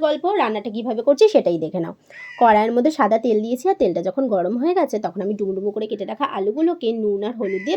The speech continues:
ভালো করে ভেজে নিয়েছি। তার ফাঁকে আমি চিড়েটাকে ভালো করে ধুয়ে জল ঝরিয়ে ঝাঁঝরির মধ্যে রেখে দিয়েছিলাম। আর হ্যাঁ,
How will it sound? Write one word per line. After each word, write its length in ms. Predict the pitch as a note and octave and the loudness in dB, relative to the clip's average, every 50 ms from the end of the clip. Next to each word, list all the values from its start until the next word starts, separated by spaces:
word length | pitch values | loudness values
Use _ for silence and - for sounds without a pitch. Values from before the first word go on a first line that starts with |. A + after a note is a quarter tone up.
| E4 B3 | -4 -4
ভালো 160 | G#3 E3+ E3 E3+ - | -4 -4 -4 -4 -4
করে 120 | A#3+ E4 D#4 | -4 -4 -2
ভেজে 180 | A#3+ G3 D#3+ D3+ D#3 | -2 -4 -4 -6 -8
নিয়েছি। 240 | D#3 D#3+ - - - G#3 _ _ _ _ _ _ _ - | -10 -10 -12 -14 -16 -16 _ _ _ _ _ _ _ -2
তার 260 | A3+ G3+ G3+ A#3 E4 E4+ - | 0 2 2 2 2 2 0
ফাঁকে 280 | C#4 A#3 F#3+ - C#4+ D4+ D#4+ | -2 -4 -2 -2 -2 2 2
আমি 100 | E4 F4+ F4 - | 2 2 0 -2
চিড়েটাকে 400 | - G3+ G3+ G3 A3 G#3+ - E4 C#4+ B3 A#3+ - | -4 -6 -4 -4 -4 -4 -2 -2 -4 -4 -6 -6
ভালো 280 | G#3+ F3+ F3+ F#3+ B3 D#4 D4+ - | -6 -4 0 0 0 0 0 0
করে 180 | C4+ B3 A#3+ B3+ A#3+ G#3 | 0 2 2 0 -2 -4
ধুয়ে 320 | - A3 A3 G#3+ G#3 A3+ C4+ E4 C#4+ A3 | -8 -8 -6 -6 -4 -4 -4 -4 -4 -4
জল 240 | A3+ F#3+ F3 A#3+ A3 C#4 B3 A3+ | -4 -2 -2 0 -2 -2 -4 -6
ঝরিয়ে 400 | - A#3 G3+ G3 F3 F#3+ A3+ D4+ G#4+ - - - _ _ _ A3 G3 | -6 -6 -6 -4 -4 -4 -2 -2 -2 -4 -6 -16 _ _ _ -12 -8
ঝাঁঝরির 380 | F#3 G#3 F#3+ F3+ F#3+ G3 G3+ G3+ G3 | -6 -6 -8 -8 -8 -8 -6 -4 -4
মধ্যে 180 | G3+ G#3 C#4+ C#4+ | -2 -2 0 0
রেখে 180 | B3 F3 - G3+ F3+ | 0 -2 -2 -2 -4
দিয়েছিলাম। 280 | E3 E3 - F3 E3 E3+ - _ _ _ _ - C#4+ | -4 -4 -4 -4 -6 -6 -8 _ _ _ _ 2 2
আর 80 | D4 E4 D#4+ | 2 4 4
হ্যাঁ, 220 | E4 F#4+ E4+ C4+ | 4 4 2 2